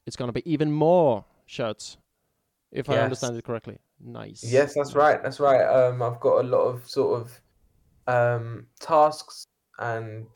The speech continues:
Speaker 2: people to, um, you know, fulfill their, you know, wishes for.
Speaker 1: Yeah.
Speaker 2: So it's gonna be, it's gonna be really cool, exciting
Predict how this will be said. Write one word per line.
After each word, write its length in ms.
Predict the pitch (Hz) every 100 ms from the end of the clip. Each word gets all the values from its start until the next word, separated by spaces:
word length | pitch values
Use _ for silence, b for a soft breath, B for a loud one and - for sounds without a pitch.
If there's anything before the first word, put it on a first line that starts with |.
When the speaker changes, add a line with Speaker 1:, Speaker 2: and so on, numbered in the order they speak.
| _ _
Speaker 2:
people 320 | 135 123 120
to, 500 | 120 117 113 113 92 -
um, 500 | 110 110 110 107 95 - b b b b b _ _ _ _
you 120 | 123
know, 140 | 110 104
fulfill 360 | 113 - 117
their, 320 | 110 110 107 _ _ _ 120
you 100 | 117
know, 140 | 104
wishes 340 | 131 143 135
for. 300 | - 135 131
Speaker 1:
Yeah. 160 | 127 123
Speaker 2:
So 240 | 117 101
it's 180 | 104 110
gonna 240 | - - 107
be, 320 | 110 110 120
it's 100 | -
gonna 160 | - 120
be 80 | 113
really 320 | 113 120 113 107
cool, 320 | - 110 110
exciting 680 | - - 107 82 104 101